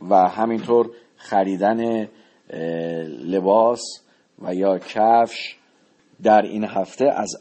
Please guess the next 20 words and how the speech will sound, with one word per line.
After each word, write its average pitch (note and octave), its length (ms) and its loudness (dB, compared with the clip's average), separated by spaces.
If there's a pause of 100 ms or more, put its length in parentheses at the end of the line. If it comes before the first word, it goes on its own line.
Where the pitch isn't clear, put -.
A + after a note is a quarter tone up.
اصل C3+ 380 0
قانون A2 640 -4 (280)
ممنوعه. E2+ 580 -4 (340)
اما، E3+ 460 2 (320)
اه، G#2 300 -4
فرض B2 380 2
کنید B2 280 -4
دمپایی، G2+ 680 2 (420)
با A2 100 0
توجه A2 360 2
به G#2+ 120 -4
اینکه، G#2+ 500 -4 (160)
اه، E2 340 -6 (580)
اهمیتی A#2+ 680 -2
نداره F#2 560 -6
و F2 100 -10
انسان F#2+ 520 -6
را F#2+ 160 -6
شاد F2+ 420 -6
نمی‌کنه، G#2 520 -8